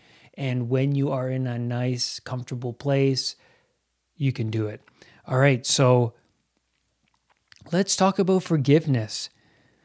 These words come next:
Forgiving the people of your past is important for resolving those unresolved issues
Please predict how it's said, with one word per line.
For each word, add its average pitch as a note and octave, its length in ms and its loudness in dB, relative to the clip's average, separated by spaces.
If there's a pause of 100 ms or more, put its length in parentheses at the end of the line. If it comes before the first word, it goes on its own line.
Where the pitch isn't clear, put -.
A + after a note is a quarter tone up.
(160)
Forgiving G3 960 4
the E3+ 140 -4
people C3+ 760 0
of D3+ 220 2
your C#3 120 6
past B2+ 760 0 (1700)
is E3 460 8
important C#3 880 0 (400)
for C#3 240 4
resolving C3+ 760 8
those C3 240 4 (720)
unresolved D3+ 1400 6 (640)
issues A#2+ 720 2